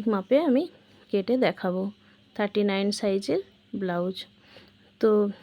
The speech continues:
চলো কাটিং শুরু করি। তো ঝুল নেব পনেরো ইঞ্চি আছে, পনেরোর সঙ্গে এক ইঞ্চি প্লাস করে ষোলো ইঞ্চিতে একটা পয়েন্ট করব।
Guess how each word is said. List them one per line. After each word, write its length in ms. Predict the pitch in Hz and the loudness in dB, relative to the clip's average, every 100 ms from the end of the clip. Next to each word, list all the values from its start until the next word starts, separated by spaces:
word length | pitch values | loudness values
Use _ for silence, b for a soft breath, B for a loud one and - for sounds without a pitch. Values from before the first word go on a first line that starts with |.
| B | B
চলো 260 | - 233 233 311 | -2 2 2 2
কাটিং 300 | 214 202 214 | 0 0 -2
শুরু 280 | 220 220 196 | 0 -2 -2
করি। 280 | 190 190 202 - _ _ B B B B B | -2 -4 -6 -10 _ _ B B B B B
তো 100 | - 233 | -2 -2
ঝুল 280 | 208 254 269 | 2 4 6
নেব 180 | 269 269 269 330 | 6 6 4 4
পনেরো 340 | 269 240 240 | 4 4 6
ইঞ্চি 360 | 247 254 262 262 254 | 6 6 6 6 4
আছে, 240 | 233 - 277 | 4 2 2
পনেরোর 480 | - 247 220 233 | 4 4 4 2
সঙ্গে 280 | 247 240 247 | 2 2 2
এক 160 | 226 214 | 2 2
ইঞ্চি 280 | 233 233 262 | 0 0 0
প্লাস 280 | 247 208 202 | 0 0 -2
করে 220 | - 240 302 | -4 -4 -2
ষোলো 280 | 349 240 214 | 0 0 2
ইঞ্চিতে 380 | 208 214 220 220 | 0 0 -2 -2
একটা 220 | 240 240 294 | -2 -2 -4
পয়েন্ট 320 | 220 185 190 | -2 -2 -4
করব। 280 | - 190 190 | -4 -4 -2